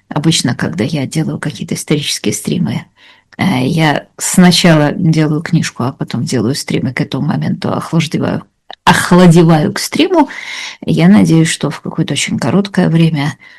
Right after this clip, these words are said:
э, мы здесь с вами поговорим о христианских еретиках второго, третьего века, и о ересях, и о том, что такое вообще ереси. И как-то во-, вообще возникла идея, что можно иметь неправильное мнение по очень сложному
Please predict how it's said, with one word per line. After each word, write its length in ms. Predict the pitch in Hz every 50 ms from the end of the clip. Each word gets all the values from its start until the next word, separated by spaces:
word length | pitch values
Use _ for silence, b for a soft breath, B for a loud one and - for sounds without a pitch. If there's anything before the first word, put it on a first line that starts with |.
| B B B
э, 180 | - - -
мы 220 | - 151 165 165 170
здесь 260 | 170 - 117 - -
с 80 | - -
вами 220 | 151 139 143 147
поговорим 680 | 143 - 156 143 - 160 - - 147 165 156 156 143 - -
о 300 | - 185 143 - - -
христианских 800 | - - - - 165 - - 143 143 131 - - - - - -
еретиках 480 | - 139 - - - 170 - - 285 -
второго, 340 | - - - 165 139 151 165
третьего 460 | - 202 - - - - - - -
века, 280 | - 196 - - - - - b b b b b b _
и 60 | -
о 40 | -
ересях, 580 | 143 143 156 143 - - - - - - - -
и 40 | 165
о 80 | 170
том, 160 | - - 170
что 220 | 165 - - - 160
такое 360 | 165 - - - - - 151
вообще 360 | 160 - - - - - 165
ереси. 560 | 151 151 - - - - - - - - - _ _ B B B B B B B B _
И 180 | - 160 151 -
как-то 360 | - 170 165 165 - - 160
во-, 180 | 151 151 143 - _ _ _ -
вообще 400 | 165 165 - - - - 214 190
возникла 520 | 160 160 165 165 165 170 170 - 156 160
идея, 200 | 147 185 226 247
что 200 | 240 - - 143
можно 280 | 147 156 156 156 156 -
иметь 360 | - 165 156 170 208 208 - _ -
неправильное 840 | 180 170 170 170 - 180 170 165 170 175 175 170 160 160 156 160 160
мнение 480 | 156 156 156 165 196 208 214 202 185
по 240 | 170 - 165 156 -
очень 260 | - 156 165 - -
сложному 680 | 165 165 - - - 185 180 185 175 165 165 170 180